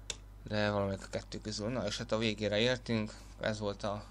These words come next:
mostani újdonságok sora, valószínűleg jövő héten egy csomó újat kapunk szerintem, mert most nem nagyon kaptunk olyan fél hete igazából, ezeket úgy kellett rajongói oldalakról megtalálnom. Hivatalosan ezt a két hőst kaptuk, ami új.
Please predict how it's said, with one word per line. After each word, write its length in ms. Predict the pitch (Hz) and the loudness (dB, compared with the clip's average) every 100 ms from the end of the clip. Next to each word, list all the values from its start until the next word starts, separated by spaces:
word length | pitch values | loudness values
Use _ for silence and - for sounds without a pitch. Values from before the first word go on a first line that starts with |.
| - | -4
mostani 400 | 117 - 107 107 | -4 -2 -2 0
újdonságok 720 | 135 127 117 113 120 117 107 | 0 4 4 6 6 4 2
sora, 440 | - 180 147 123 - | 4 6 6 2 -2
valószínűleg 440 | 123 101 - 110 | -6 -4 -4 -4
jövő 120 | 104 101 | -4 -6
héten 180 | 98 | -8
egy 60 | 98 | -8
csomó 320 | - 101 101 | -8 -8 -8
újat 260 | 98 101 - | -8 -10 -10
kapunk 340 | 117 - 117 | -10 -4 -4
szerintem, 340 | 117 120 120 131 | 0 0 2 2
mert 120 | 120 | 4
most 140 | 120 | 2
nem 100 | 156 | 0
nagyon 160 | 110 101 | 0 -2
kaptunk 320 | 107 - 110 | -4 -4 -2
olyan 220 | 110 110 | 0 0
fél 200 | 110 104 | 0 -2
hete 300 | 98 104 101 | -2 -4 -6
igazából, 460 | 98 101 101 101 107 | -6 -6 -4 -2 -2
ezeket 240 | 107 104 | -4 -4
úgy 160 | 113 110 | -6 -2
kellett 240 | 107 104 | -2 -2
rajongói 400 | 107 101 101 104 104 - - - - | -2 -4 -4 -6 -6 -12 -14 -14 -8
oldalakról 520 | 101 101 98 - 101 | -4 -4 -6 -4 -4
megtalálnom. 560 | 101 - - 101 98 | -4 -6 -6 -2 0
Hivatalosan 640 | 107 123 117 117 113 120 110 - - | 0 0 4 4 4 4 2 -4 -6
ezt 220 | 110 - | -4 0
a 100 | 117 110 - | 0 -2 -4
két 300 | 131 110 107 | 0 0 0
hőst 260 | 110 107 | -4 -4
kaptuk, 460 | - 113 117 131 123 - - - - | -4 -6 -4 -6 -6 -14 -16 -16 -12
ami 220 | 110 110 | -4 -2
új. 280 | 117 123 127 | -2 -2 -6